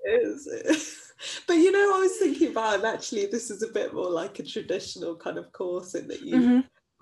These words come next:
Speaker 1: you learn all the knowledge, and then you go on to the wards
Speaker 2: Yeah.
Speaker 1: and
Speaker 2: Yeah, I
Speaker 1: can't
Speaker 2: think
Speaker 1: go that way.
Speaker 2: Yeah, no, we'll be fine, we'll be fine. Um,
Speaker 1: Yeah.
Speaker 2: and just, uh, to finish up thinking about the future, so we've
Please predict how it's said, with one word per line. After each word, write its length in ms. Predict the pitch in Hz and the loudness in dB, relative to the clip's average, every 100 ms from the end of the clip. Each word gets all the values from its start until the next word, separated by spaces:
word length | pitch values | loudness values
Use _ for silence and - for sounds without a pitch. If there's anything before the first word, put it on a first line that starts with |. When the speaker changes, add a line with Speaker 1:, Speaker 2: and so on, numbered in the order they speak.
| - - _ _ _ - | -16 -16 _ _ _ -4
Speaker 1:
you 140 | 190 | 0
learn 300 | 185 185 180 | 0 0 -4
all 180 | 175 165 | -6 -8
the 120 | 170 | -6
knowledge, 640 | 190 214 233 226 226 226 | -2 2 4 4 2 -2
and 80 | - | -14
then 200 | - 170 | -12 -12
you 100 | - | -12
go 220 | - 170 180 | -10 -10 -12
on 120 | 170 - | -14 -14
to 340 | 170 170 - _ | -12 -10 -12 _
the 60 | 165 | -8
wards 260 | 147 143 220 | -6 -6 -6
Speaker 2:
Yeah. 140 | 190 - - | -8 -14 -20
Speaker 1:
and 140 | 175 - _ _ _ _ - - - | -20 -20 _ _ _ _ -20 -20 -8
Speaker 2:
Yeah, 280 | 208 170 185 - | -4 -4 -6 -4
I 60 | |
Speaker 1:
can't 240 | 226 233 - | 2 2 2
Speaker 2:
think 180 | 180 175 - | 0 0 -6
Speaker 1:
go 60 | |
that 100 | - | -14
way. 80 | 147 - - - | -16 -16 -16 -10
Speaker 2:
Yeah, 500 | 302 311 - 202 - 196 | -4 -2 -2 -2 -4 -6
no, 280 | 190 202 220 349 | -8 -8 -10 -6
we'll 220 | 403 311 | -6 -4
be 120 | 247 | -8
fine, 400 | - 175 175 185 | -8 -12 -10 -8
we'll 140 | 240 | -8
be 100 | 214 185 - | -10 -12 -14
fine. 220 | - 190 - - - - - | -12 -14 -16 -20 -18 -10 0
Um, 320 | 233 226 240 _ _ _ | 2 4 0 _ _ _
Speaker 1:
Yeah. 100 | 202 - | -20 -4
Speaker 2:
and 140 | 247 254 | 0 2
just, 320 | 349 - - - | 0 -2 -6 -6
uh, 340 | 240 226 208 - - | -2 0 -2 -4 -6
to 160 | 226 208 | -4 -6
finish 340 | - 302 262 - | -4 -6 -4 -6
up 160 | - | -10
thinking 380 | - 233 - 208 | -10 -10 -10 -12
about 400 | 196 190 - - | -10 -10 -10 -10
the 60 | 208 | -10
future, 480 | - 226 - 107 214 - - - | -8 -10 -10 -10 -12 -16 -18 -12
so 120 | - | -6
we've 120 | 233 | -4